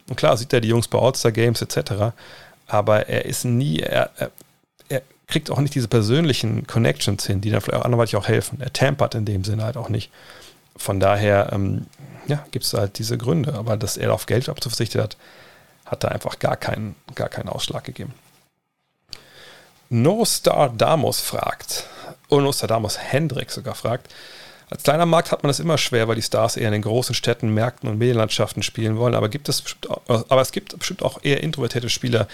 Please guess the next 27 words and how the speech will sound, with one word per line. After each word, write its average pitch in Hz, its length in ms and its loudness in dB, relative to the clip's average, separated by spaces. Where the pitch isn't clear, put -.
die 113 80 -4
Basketball 110 420 4
als - 80 -2
ihren 107 120 -2
Beruf 104 280 -2
ansehen 104 380 2
und 101 140 0
nur 107 140 0
spielen 113 440 2
wollen 101 340 4
und 113 120 0
nicht 104 120 -4
unbedingt 120 320 0
in 113 60 -2
der 95 100 2
größten - 320 -4
Öffentlichkeit - 520 -4
stehen. 110 320 0
Gab - 160 4
es - 80 -6
solche 131 160 0
Spieler, 131 320 2
die 123 80 -4
dann 113 260 2
bewusst 117 440 -2
solch 117 200 4
klein, 113 320 0